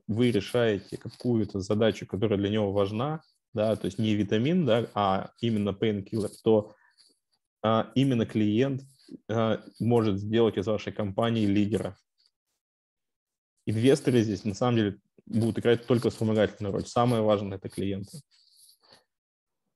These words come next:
А тоже важная, на самом деле, а, идиома, которую, которую придумали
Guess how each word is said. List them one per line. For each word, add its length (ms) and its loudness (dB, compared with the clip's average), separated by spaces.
А 460 2
тоже 320 4
важная, 480 2
на 100 -6
самом 340 -4
деле, 520 -2
а, 520 -2
идиома, 1000 0
которую, 640 -2
которую 280 -2
придумали 720 -2